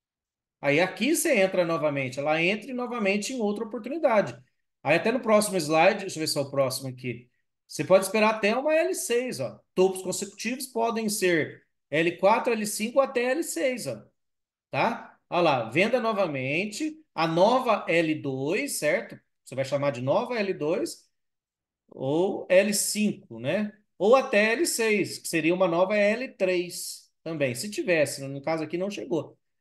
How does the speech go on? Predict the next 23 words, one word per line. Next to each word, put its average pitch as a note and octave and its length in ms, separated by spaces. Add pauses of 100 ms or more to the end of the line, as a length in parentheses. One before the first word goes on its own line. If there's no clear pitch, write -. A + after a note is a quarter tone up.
Então, G#3+ 260
por C#4+ 220
quê? C3+ 360
Eu G#3 120
tô B3+ 80
esperando B3+ 560
duas D#4 340
pernas D#3+ 320
pra C#3+ 160
cima A#2+ 500
nessa C#3 360
falha C3 420
aqui, B2 300
ó. G2+ 100 (1160)
Certo? F3 500
Tô D#3+ 80
esperando G#3+ 360
duas C#4 200
falhas. E4 340
Pronto. D#4+ 460 (240)
Simples. C4+ 760 (1040)
Stop F3 440
aqui, B3 500